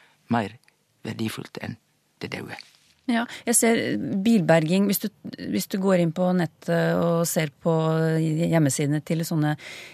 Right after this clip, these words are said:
Speaker 2: sånn Falk, Viking, naf, de
Speaker 1: Ja.
Speaker 2: kommer og tauer bilen din hvis du har fått motorstopp på E seksen eller noe sånt nå. Det
Speaker 1: Ja.
Speaker 2: kaller jo de bilberging.
Speaker 1: Ja da, og jeg
Speaker 2: Mhm.
Speaker 1: ser på det som et, eh, juridisk, eh,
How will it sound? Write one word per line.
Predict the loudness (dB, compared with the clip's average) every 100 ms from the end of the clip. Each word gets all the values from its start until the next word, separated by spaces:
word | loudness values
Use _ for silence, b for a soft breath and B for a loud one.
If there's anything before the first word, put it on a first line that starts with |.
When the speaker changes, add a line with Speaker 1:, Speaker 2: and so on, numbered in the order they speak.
| B
Speaker 2:
sånn | -12 -6 -4 -2
Falk, | -2 2 2 2 0 -4 -2
Viking, | 0 0 -4 -2 0 2
naf, | 2 0 -6 -8 -6
de | -4
Speaker 1:
Ja. | -6 _
Speaker 2:
kommer | 0 2 2
og | 2
tauer | 2 4 0 0 2
bilen | 4 6
din | 6 6
hvis | 6
du |
har | 4
fått | 8 6
motorstopp | 6 2 2 2
på | 4
E | 6
seksen | 4 2 0
eller | 2
noe | 2
sånt | 2 2
nå. | 2 B -4
Det | 0
Speaker 1:
Ja. |
Speaker 2:
kaller | 2 4 2
jo | 2
de |
bilberging. | 2 2 2 0 -2 -4 -4
Speaker 1:
Ja | -2
da, | -2 -6 -2
og | 0
jeg | 2
Speaker 2:
Mhm. | 0
Speaker 1:
ser | -2
på | -6 -2
det | 0 0
som | 0 0 -2 -4 B B B
et, | -10 -10 -10 -8
eh, | -6 -4
juridisk, | -2 0 0 -2 -2 -2 -2 -8
eh, | -8 -8 -10 -12 -12